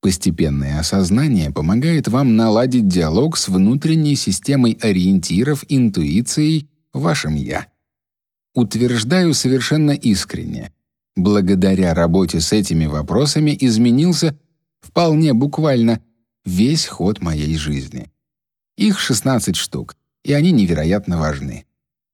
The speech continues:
Было бы непростительно не записать их все и не поделиться с вами. Первый. Ради кого и чего стоит страдать?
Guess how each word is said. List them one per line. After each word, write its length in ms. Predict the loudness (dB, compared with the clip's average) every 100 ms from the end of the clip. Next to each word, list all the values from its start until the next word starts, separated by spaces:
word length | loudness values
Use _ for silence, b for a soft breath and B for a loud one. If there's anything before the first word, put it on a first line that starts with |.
| _ -4
Было 340 | 0 2 2
бы 220 | 2 0 0
непростительно 1080 | 0 0 0 -2 -2 0 0 0 -2 -2
не 180 | 0 0
записать 680 | 2 0 0 0 0 0 -2
их 160 | -6
все 360 | -8 -10 -8 -12 _ _ 0
и 80 |
не 160 | 2 2
поделиться 600 | 2 0 0 -2 -6 -6
с 140 | -6
вами. 400 | -6 -10 -10 -18 _ _ _ _ _ _ _ _ _ _
Первый. 480 | -2 0 0 -4 -8 -16 _ _ _ _ _ -2
Ради 360 | 0 2 0
кого 380 | 0 0 2 0
и 140 | 0 -4
чего 480 | 0 2 2 0
стоит 480 | -2 -2 0 0 0
страдать? 600 | -4 -2 -2 -2 -6 -12